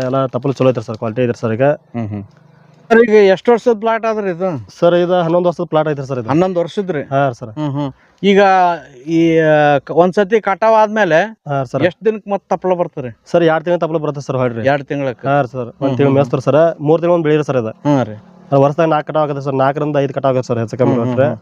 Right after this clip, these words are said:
Speaker 1: ಲಘು ನಾವು ಕಟಾವ್ ಮಾಡಿದ್ರೆ ಲಘು ಇದನ್ನ ಆಗತ್ತೆ ಸರ್, ತಪ್ಪಲು ಬರುತ್ತೆ ರೀ.
Speaker 2: ಹ್ಮ್, ಹ್ಮ್.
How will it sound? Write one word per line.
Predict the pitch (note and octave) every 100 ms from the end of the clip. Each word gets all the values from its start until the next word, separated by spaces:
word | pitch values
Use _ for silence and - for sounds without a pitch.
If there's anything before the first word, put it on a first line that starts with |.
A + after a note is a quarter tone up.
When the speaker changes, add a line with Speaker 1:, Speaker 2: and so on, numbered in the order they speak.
| -
Speaker 1:
ಲಘು | C3+ D#3+
ನಾವು | D#3+ D#3+
ಕಟಾವ್ | D#3 D#3+
ಮಾಡಿದ್ರೆ | E3 E3+
ಲಘು | D3+ D#3 C#3 C#3+
ಇದನ್ನ | C3+ C#3+
ಆಗತ್ತೆ | C3+ -
ಸರ್, | B2
ತಪ್ಪಲು | B2+ C#3
ಬರುತ್ತೆ | C3 A#2+ C3+
ರೀ. | E3
Speaker 2:
ಹ್ಮ್, | C#3+ C3+
ಹ್ಮ್. | A#2+ B2